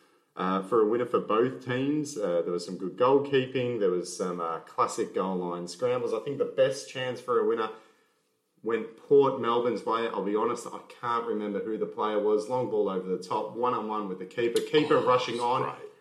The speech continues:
Speaker 1: and he chips the ball over, chips it beautifully, high arcing, and it looks like it's gonna go in. It bounces just before the goal line and then bounces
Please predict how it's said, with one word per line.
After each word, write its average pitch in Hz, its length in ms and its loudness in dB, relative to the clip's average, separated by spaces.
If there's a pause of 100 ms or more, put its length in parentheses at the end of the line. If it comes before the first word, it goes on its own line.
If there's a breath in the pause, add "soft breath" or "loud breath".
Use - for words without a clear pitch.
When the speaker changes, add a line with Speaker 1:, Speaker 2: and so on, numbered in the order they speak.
(140)
Speaker 1:
and 120 100 -2
he 107 160 -6
chips - 420 -2
the 165 80 6
ball 135 400 4
over, 190 280 4
chips - 400 -8
it - 320 -6
beautifully, 165 960 0
high 139 400 0
arcing, 127 560 -4
and 127 100 -4
it 135 160 -6
looks 165 220 -2
like 147 160 0
it's - 140 -8
gonna 123 240 -2
go 110 180 2
in. 151 240 0
It - 180 -4
bounces 135 540 2
just 147 320 4
before 143 380 6
the 110 80 4
goal 107 360 2
line 165 280 0
and 135 180 -2
then 127 180 -4
bounces 120 480 -2